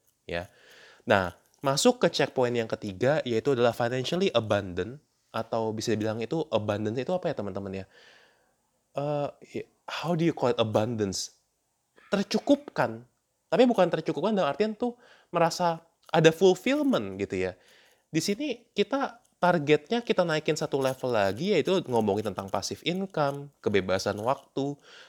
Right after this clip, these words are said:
dan juga ngomongin distribusi kekayaan yang efektif kepada next generation kita.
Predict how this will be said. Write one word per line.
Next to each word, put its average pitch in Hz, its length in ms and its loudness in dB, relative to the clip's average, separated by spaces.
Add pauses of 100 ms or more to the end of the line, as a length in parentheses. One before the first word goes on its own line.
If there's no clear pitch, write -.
(120)
dan 104 160 2
juga 104 640 0
ngomongin 113 480 2
distribusi 107 560 0
kekayaan 110 880 -4
yang 107 160 0
efektif 113 560 -4
kepada 110 320 -2
next 113 320 -6
generation 95 560 -4
kita. - 400 -8